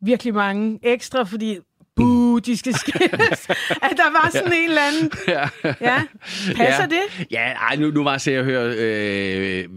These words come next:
Speaker 2: meget større end Billedbladet, både.
Speaker 1: Jo,
Speaker 2: Det,
Speaker 1: jo, men,
Speaker 2: men,
Speaker 1: men
Speaker 2: men,
Speaker 1: kunne
Speaker 2: men,
Speaker 1: man
Speaker 2: men
Speaker 1: se,
Speaker 2: det er
Speaker 1: at
Speaker 2: rigtigt,
Speaker 1: det
Speaker 2: at prioritere, jo, men altså, det er jo fuldstændig rigtigt. Altså, Se og Hør, øh, ha-, havde mere gavn af, af, af de kontante,
Speaker 1: skilsmissen
Speaker 2: øh,
Speaker 1: end,
Speaker 2: og
Speaker 1: øh, end af
Speaker 2: skilsmisser
Speaker 1: brylluppet.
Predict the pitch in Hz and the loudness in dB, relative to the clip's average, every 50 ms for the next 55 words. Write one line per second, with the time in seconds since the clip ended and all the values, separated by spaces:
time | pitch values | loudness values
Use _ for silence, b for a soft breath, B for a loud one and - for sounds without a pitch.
0 | 87 - - 104 101 98 92 87 87 101 113 110 107 - - 98 95 90 87 85 | -18 -18 -14 -10 -10 -6 -4 -2 -2 -2 -2 -4 -4 -4 -4 -4 -4 -4 -6 -8
1 | - - - - 101 98 85 98 98 98 95 85 92 90 87 - 98 101 98 98 | -10 -12 -8 -6 -6 -4 -2 -2 -2 -2 -2 -2 -4 -4 -2 -2 -2 -2 -2 -2
2 | 101 98 78 78 _ _ - 233 294 320 294 269 269 254 247 254 247 233 254 240 | -4 -6 -8 -14 _ _ 2 2 4 4 2 2 0 0 0 0 0 2 2 2
3 | - 294 311 320 285 262 254 196 165 156 151 151 151 165 185 196 - 165 151 139 | 2 2 2 2 2 2 2 2 2 2 2 4 4 4 4 2 2 2 0 0
4 | 127 117 117 113 123 - 135 135 131 123 - 190 196 185 208 220 202 139 113 131 | -2 -4 -8 -10 -6 -2 0 0 0 0 0 0 0 0 -2 -2 -2 -2 -2 -2
5 | 131 131 139 131 - 208 - 254 165 131 123 151 170 208 113 98 92 - 113 95 | -2 -2 -2 -2 -4 -4 -2 -2 -2 0 -2 -2 -2 -4 -4 -4 -4 -6 -6 -4
6 | 131 139 139 131 143 147 147 139 123 107 101 101 95 90 92 92 87 87 95 104 | -4 -2 -2 -2 -2 -2 -2 -2 -2 -2 -2 -2 -2 -2 -4 -4 -4 -4 -6 -6
7 | - - 98 104 104 104 113 131 156 156 131 123 110 104 107 107 107 - - 98 | -6 -6 -4 -4 -2 0 0 0 0 -2 -2 -4 -6 -4 -6 -6 -8 -8 -6 -6
8 | 90 85 82 80 - 98 90 85 82 80 B B B B B B _ - 101 101 | -6 -6 -6 -8 -8 -8 -6 -6 -6 -8 B B B B B B _ -8 -8 -6
9 | 92 101 92 85 - - - 220 - - 190 254 240 - - 247 240 233 220 226 | -4 -4 -4 -4 -4 -4 -4 -2 0 0 0 0 0 0 0 0 -2 -2 -2 -2
10 | 226 - - 208 208 202 196 190 190 - - 202 - - 101 95 - - 90 87 | -2 0 0 -2 -2 -2 -2 -2 0 -2 -2 -2 -2 -2 0 0 0 -2 -2 -2
11 | 92 | -4